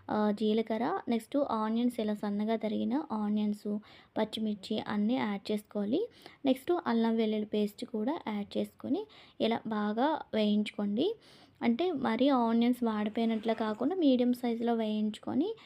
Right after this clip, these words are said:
ఆ టమాటా పీసెస్ మీడియం సైజ్ అయితే ఒక రెండు కానీ మూడు కానీ యాడ్ చేసుకోండి. మరీ చిన్నవి అయితే ఒక ఐదు అలా అనమాట. టమాటా ఎక్కువ ఉన్నా పర్వాలేదు, ఏం కాదు.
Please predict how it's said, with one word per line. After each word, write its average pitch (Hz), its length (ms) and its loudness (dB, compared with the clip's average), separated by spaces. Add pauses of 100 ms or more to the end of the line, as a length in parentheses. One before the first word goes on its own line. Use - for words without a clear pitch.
(280)
ఆ 233 80 2
టమాటా 233 440 2
పీసెస్ 226 760 -2
మీడియం 247 440 6
సైజ్ 226 320 -2
అయితే 220 180 -2
ఒక - 160 -2
రెండు 220 320 2
కానీ 233 280 0
మూడు 226 300 0
కానీ 226 200 0
యాడ్ 214 360 -2
చేసుకోండి. 214 520 -2 (360)
మరీ 254 260 2 (100)
చిన్నవి 240 260 4
అయితే 240 220 2
ఒక 339 240 0
ఐదు 220 280 0
అలా 214 160 -2
అనమాట. 202 300 -4 (500)
టమాటా 240 340 4
ఎక్కువ 233 340 0
ఉన్నా 233 180 2
పర్వాలేదు, 214 500 0
ఏం 214 360 0
కాదు. 220 400 -2